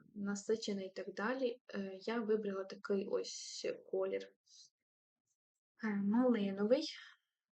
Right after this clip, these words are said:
плюс гарбузовий, плюс ось такий, ніби як гарбузова каша. <laughs> Ось таке,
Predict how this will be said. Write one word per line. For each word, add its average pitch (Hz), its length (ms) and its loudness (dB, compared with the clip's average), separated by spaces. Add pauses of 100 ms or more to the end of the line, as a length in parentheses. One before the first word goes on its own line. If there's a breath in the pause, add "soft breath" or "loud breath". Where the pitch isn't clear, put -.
плюс 214 680 2
гарбузовий, 214 1000 0
плюс 202 420 -2
ось 202 160 -6
такий, 196 640 -4
ніби 202 260 -2
як 190 180 -2
гарбузова 190 580 -2
каша. - 480 -4
<laughs> 202 340 -4 (140)
Ось - 100 -14
таке, - 360 -10